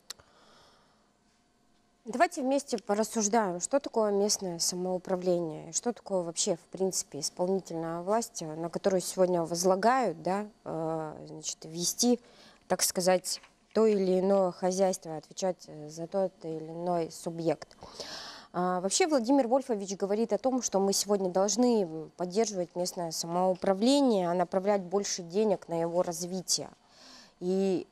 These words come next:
это одна из составляющих, э, программ Л Д П Р. Вообще, в целом, э, надо сказать, что сегодня,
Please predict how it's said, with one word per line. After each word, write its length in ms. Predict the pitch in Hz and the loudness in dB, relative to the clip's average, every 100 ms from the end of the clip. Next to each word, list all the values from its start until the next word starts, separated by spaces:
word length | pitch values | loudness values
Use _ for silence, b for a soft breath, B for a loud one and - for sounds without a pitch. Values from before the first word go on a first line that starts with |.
| - | -2
это 480 | 190 214 190 185 | -2 0 0 0
одна 240 | 175 196 233 | 0 2 2
из 80 | 220 | 2
составляющих, 800 | 196 - 190 208 202 180 - 165 | -4 -4 -2 2 2 0 -8 -12
э, 260 | - 160 160 - | -10 -6 -6 -6
программ 460 | 180 175 196 220 - | -6 -2 0 0 0
Л 160 | 180 175 | -2 2
Д 100 | 170 | 2
П 160 | - | 4
Р. 280 | 180 165 143 - _ B B B B | 2 2 -2 -8 _ B B B B
Вообще, 240 | 220 - 370 | 0 2 2
в 60 | |
целом, 420 | - 311 302 247 | 4 4 4 2
э, 320 | 214 202 202 196 | 2 2 2 2
надо 300 | 220 220 214 | 2 2 0
сказать, 400 | - 226 269 269 | 0 2 4 2
что 560 | - - 196 196 180 - B B B B | -2 2 4 4 2 -4 B B B B
сегодня, 960 | - - 226 320 294 240 208 190 175 | -2 0 4 4 4 2 2 0 0